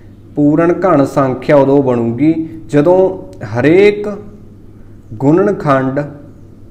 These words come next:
ਹਰੇਕ ਗੁਣਨਖੰਡ ਦੇ ਤਿੰਨ ਤਿੰਨ ਦੇ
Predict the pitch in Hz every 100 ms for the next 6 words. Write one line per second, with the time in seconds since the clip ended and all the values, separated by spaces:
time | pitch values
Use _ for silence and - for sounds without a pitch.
0 | - - - - - - - - - 127
1 | 131 165 180 - 160 117 123 151 165 160
2 | 131 117 117 131 - - - - 117 104
3 | 123 127 139 143 - - - - - 190
4 | 190 190 202 185 180 175 180